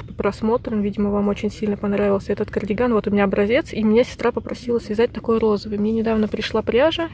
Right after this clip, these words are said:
это тот же, та же пряжа, и я начала комбинировать. И я не знаю, что-то эти образцы мне не очень нравятся, как контрастируют, э, слишком сильно между собой эти цвета.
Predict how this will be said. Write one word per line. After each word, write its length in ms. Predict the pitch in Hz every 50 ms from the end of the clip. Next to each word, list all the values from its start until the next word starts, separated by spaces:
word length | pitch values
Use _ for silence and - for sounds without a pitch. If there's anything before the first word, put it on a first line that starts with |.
| -
это 160 | - - - -
тот 200 | - 220 202 -
же, 160 | - 226 185
та 180 | - 233 220
же 100 | 202 208
пряжа, 460 | - - 233 254 294 302 - 277 277 - - - - - - - - -
и 60 | 220
я 160 | 214 233 285
начала 320 | 302 269 - - 233 254 262
комбинировать. 760 | 262 247 240 226 226 240 233 220 208 196 196 185 - - - -
И 80 | 226
я 200 | 220 220 233 262
не 140 | 262 262 254
знаю, 560 | 226 - 233 233 233 226 220 208 196 202 214 - - - - - - - - - - -
что-то 440 | - - - 254 254 - - - - -
эти 200 | - 233 - 254
образцы 540 | 240 226 226 - 226 - - - - 311 302
мне 240 | 277 240 226 233
не 120 | 240 226 226
очень 260 | 233 226 - 233 214
нравятся, 420 | 220 226 247 269 277 269 - 233
как 200 | - - 233 233
контрастируют, 1000 | - 240 226 214 226 - 208 - - - - 240 247 247 233 226 226 220 214 - -
э, 280 | 226 220 220 214 214 214 -
слишком 340 | - 240 233 - - 233
сильно 280 | 214 - - 254 247 240
между 240 | 220 214 220 214 -
собой 280 | - - 208 233 233
эти 120 | 226 233 226
цвета. 380 | - - 240 - 220 214 208